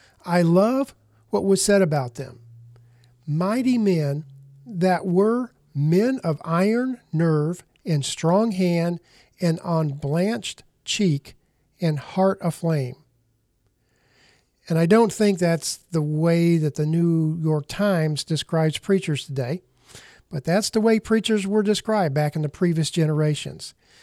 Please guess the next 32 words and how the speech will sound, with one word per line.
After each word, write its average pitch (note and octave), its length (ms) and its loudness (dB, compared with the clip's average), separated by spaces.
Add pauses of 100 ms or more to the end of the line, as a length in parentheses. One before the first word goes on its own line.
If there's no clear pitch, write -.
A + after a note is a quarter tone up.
(160)
And F3 160 2
this B3+ 160 0
is, G#3+ 140 -2
he G#3 100 2
continued B3 500 0
on G3 200 2
to F3+ 80 2
say F3+ 240 2
this, D3+ 320 -2
"God G#3 480 -2
needed G3+ 500 2 (580)
not F3 300 0
reeds G3 580 2
shaken G3+ 400 2
by G3+ 160 4
the G#3+ 120 2
wind F3 520 2
or E3 440 0
men F#3+ 420 2
clothed G3 460 4
in F#3 100 2
soft F#3 420 0
raiment," F3+ 460 2 (880)
as E3 240 0
in D#3+ 400 2
Matthew D#3+ 420 2
eleven. D3 520 2 (1000)
He B3 320 2
needed A#3+ 360 2
heroes E3 680 2
of D#3+ 280 -2
hardihood F#3 840 0